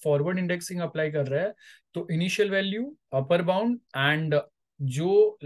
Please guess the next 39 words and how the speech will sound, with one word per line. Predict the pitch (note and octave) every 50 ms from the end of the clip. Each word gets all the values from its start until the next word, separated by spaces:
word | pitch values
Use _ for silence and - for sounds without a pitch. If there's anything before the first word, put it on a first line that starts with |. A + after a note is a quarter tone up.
| C#3+ C#3 C3+ C3 C#3+
अ, | D3 D3 D3 D3 C#3+
जितने | C#3 C3 D3+ D3+ D3+ F#3 G3 G3+ G#3
वैल्यू | G3+ D3 C#3+ D3 D3+ D#3+ E3+ G3 G3+
से | G3 - G3 F#3+
वो, | F#3 F3 F#3+ G3 G3+ G3+ G3+ - _ _ _ _ _ _ _ D3
अ, | C3+ C3 B2+ B2 A#2+ B2 - - _ _ _ _ _ - - - _ _ _ _ _ -
इंक्रीमेंट | F3 F#3 F#3+ F#3 - G#3+ A#3 A3 G#3+ G#3 G3+ F3
होगा, | D3+ C3 A#2 G#2+ - - _ _ _ _ _ _ - _ _ D3+
वो | D#3+ E3+
सारे | - F3+ F3 F#3+
पॉजिटिव | G#3 G#3+ G3+ F3+ E3 F3 F3+ E3+ F3 D3+
होने | C3+ A#2+ G#2+ G2+
चाहिए। | G2 - G#2+ - - _ _ _ _ -
और | C3 C#3 D3 D#3+ E3 - _ _ - D3+
रिवर्स | D3+ C#3+ D#3 D#3 F3+ G#3+ A#3 A3+ -
इंडेक्सिंग | G#3 F3+ E3+ E3+ D#3+ - - D#3 C#3+ C#3+
में | D#3 D#3+
सारे | - - D3 D3 E3 F#3
नंबर्स | F#3 E3+ D#3+ D#3+ F3 F3+ F3
नेगेटिव | F#3 F3+ E3+ F#3 D#3+ D#3+ D3+ C3+
होंगे, | B2 A2+ A2 A#2
तभी | - - E3+ E3+ F3+ F3
ये | D#3+ D3+
वर्क | B2 A2+ G#2+ F2+ -
करेगा। | G2 F#2 F2+ E2+ D#2 - _ _ _ _ _ _ - - - _ _ _
और | - D3 D3+
सेंटर | - F3 D#3+ E3 D#3+ F3+ G3
का | F#3+ G3
वैल्यू | F#3+ F#3+ F#3 F#3 G3
अगर | G3 F#3+ G3 G3
आप | G3 F#3+
नहीं | F3 E3+ F3
भी | F3 G3+ G#3
डालोगे, | G3+ F3+ F3 E3 C#3+ D3 E3 G3
तो | G#3 - - G#3+
भी | G#3+ A3 A3+
ये | A3 G#3+
वर्क | G3 F#3 F3+ F3+
करेगा, | - D#3 C#3+ C3+ C3 B2 B2+